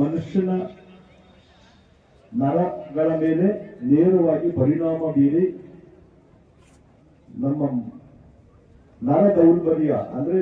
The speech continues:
ನಮ್ಮ ಎಲ್ಲ ಮಾನಸಿಕ, ದೈಹಿಕ ಮತ್ತೆ ಸಾಮಾಜಿಕವಾಗಿ ಇದು ನಮ್ಮಲ್ಲಿ ಕೆಡುಕನ್ನ ಉಂಟು ಮಾಡುತ್ತೆ. ಇದು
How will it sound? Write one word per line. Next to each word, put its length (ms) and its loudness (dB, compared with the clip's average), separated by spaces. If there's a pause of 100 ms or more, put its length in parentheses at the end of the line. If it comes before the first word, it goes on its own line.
(120)
ನಮ್ಮ 180 -6 (300)
ಎಲ್ಲ 280 -4 (1300)
ಮಾನಸಿಕ, 540 -4 (300)
ದೈಹಿಕ 400 -4 (240)
ಮತ್ತೆ 260 -6 (800)
ಸಾಮಾಜಿಕವಾಗಿ 1000 0 (840)
ಇದು 200 2
ನಮ್ಮಲ್ಲಿ 420 -2
ಕೆಡುಕನ್ನ 500 -2 (140)
ಉಂಟು 300 -4
ಮಾಡುತ್ತೆ. 340 -6 (3750)
ಇದು 160 4